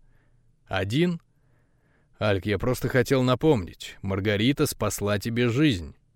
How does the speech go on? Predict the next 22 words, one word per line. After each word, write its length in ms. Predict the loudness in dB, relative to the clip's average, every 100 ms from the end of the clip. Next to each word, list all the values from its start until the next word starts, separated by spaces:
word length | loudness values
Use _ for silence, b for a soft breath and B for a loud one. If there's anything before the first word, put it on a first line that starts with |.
| _
Если 360 | -12 -10 -6 -2
бы 140 | 2
не 140 | 4 4
эта 220 | 4 2
девушка». 680 | 2 4 4 0 -4 -12 -14 -20 _ _ _ _ _ _ _ -6
Его 300 | 0 2 2
слова 400 | 4 6 6 6
были 140 | 4
подобны 440 | 4 4 2 2
щелчку 640 | 0 0 0 -2 4 4 4
спускового 720 | -2 -8 -6 -2 0 2 0 0
крючка. 540 | 0 -2 -4 -6 -8 -14 -20 _ _ _ _ _ -18
Стиснул 540 | -4 -2 0 0 0
зубы. 340 | -2 -6 -10 -16 -20 _ _ _ _ _ _
Меня 260 | 2 6 6
затрясло 560 | 4 4 2 6 4
крупной 400 | 4 2 2 2
дрожью, 540 | 6 8 8 6 0 2
желваки 480 | 4 4 4 2 0
под 200 | 0 0
кожей 320 | 2 4 4
зашевелились. 840 | 4 2 4 6 6 2 -6 -16